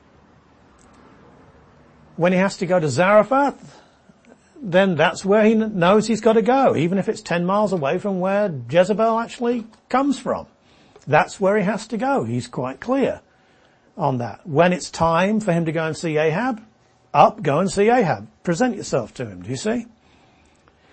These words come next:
Uh, Elijah doesn't have to second guess what God means. He might want a few more details, but he doesn't get 'em.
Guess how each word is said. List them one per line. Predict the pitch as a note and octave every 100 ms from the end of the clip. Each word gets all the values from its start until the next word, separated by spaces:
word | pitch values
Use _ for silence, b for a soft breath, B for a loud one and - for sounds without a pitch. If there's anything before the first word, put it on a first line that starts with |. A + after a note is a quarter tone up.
| b b b b b _ A3+
Uh, | G3+ D3+ - - -
Elijah | G3 A3+ C#4 B3+
doesn't | A#3 A3+
have | F3+ G#3+ G#3+
to | G3 E3+ D#3 C3 B2+ B B - _ _ _
second | - - A3+ A3 F#3
guess | D#3+ F3+ -
what | F3 D3+ D3
God | F#3 D3 B2+
means. | D3+ A#3 D4 G#3+ G#2 G#2 E3 A#3 - b b
He | D3+
might | D3+ D3+ G#3 C4+ G#3 - -
want | E3 E3+ D3+
a | C#3+
few | - F3+
more | D3+ C#3 A#2
details, | A2 C#4 B3+ D3+ A2 A#2 F3+
but | - E3
he |
doesn't | D3 D#3+ C#3+
get | D3 A#3+
'em. | -